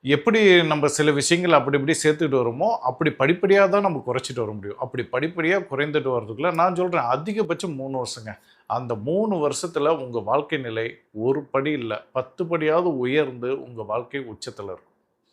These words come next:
So, உங்களுக்கு கெட்ட தசாபுத்தி நடந்தாலும், எந்த ஒரு நிலை நடந்தாலுமே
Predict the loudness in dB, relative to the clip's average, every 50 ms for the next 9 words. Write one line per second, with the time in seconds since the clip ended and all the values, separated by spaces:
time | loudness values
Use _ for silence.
0 | _ _ _ _ _ _ -20 -20 -20 _ -10 -2 2 4 6 6 4 2 -2 -10
1 | _ _ _ _ _ _ _ _ _ _ _ _ _ -8 -8 -2 2 2 2 2
2 | 0 -2 -4 -4 -4 -2 0 -2 0 2 0 2 4 4 4 4 2 0 -2 -2
3 | -2 -2 -4 -2 -2 -2 -2 -2 -2 -4 -6 -6 -6 -6 -4 0 2 2 4 4
4 | 4 2 2 0 0 0 0 0 0 0 -2 -4 -6 -8 -6 -4 -2 -2 -2 -2
5 | -4 -6 -6 -8 -8